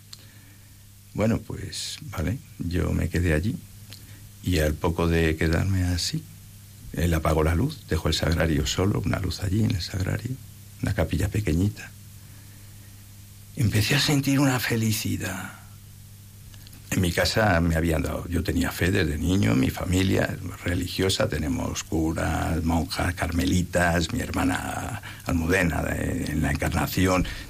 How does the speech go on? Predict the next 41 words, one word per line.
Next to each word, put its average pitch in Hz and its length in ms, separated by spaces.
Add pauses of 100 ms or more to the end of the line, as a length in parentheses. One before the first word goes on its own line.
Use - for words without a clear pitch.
de - 100
todo. 92 300 (220)
Teníamos, 85 360
es 87 100
decir, 82 320
que 82 100
mis 85 180
padres, 87 480
como - 200
los - 140
de 78 100
Pilar, 80 340
¿no? 92 140
Pues - 220
eran 87 160
católicos 110 600
y 110 60
yo 80 120
también. 87 420 (400)
Pero 85 300
uno 113 240
siempre 113 380 (360)
quería 87 300
más, 110 380
tienes 87 340
la 87 140
cosa 101 300
de 92 140
que - 100
tiene 95 240
que, - 160 (580)
la - 100
fe, 90 340
sí, 87 300
creo 90 160
en 87 120
Dios, 87 300
claro, 85 260
voy 80 120
a 78 80
misa, 90 400